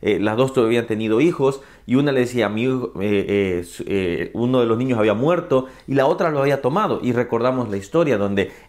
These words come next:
él quería partir, por decirlo así, eh, y ahí se nota el corazón de la verdadera madre.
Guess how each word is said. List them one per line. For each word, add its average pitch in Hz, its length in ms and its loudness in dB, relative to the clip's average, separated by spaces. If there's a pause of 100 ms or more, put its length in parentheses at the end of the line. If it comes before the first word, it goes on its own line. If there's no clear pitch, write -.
él 135 220 2
quería 113 520 -2
partir, 104 680 -2
por 98 180 -2
decirlo 95 280 -4
así, 127 360 -4 (300)
eh, 104 320 -2
y 123 160 2
ahí 135 160 0
se 127 240 -2
nota 135 400 -2
el 104 120 -2
corazón 101 720 -4
de 92 220 -4
la 87 140 -2
verdadera 82 460 -4
madre. 69 280 -12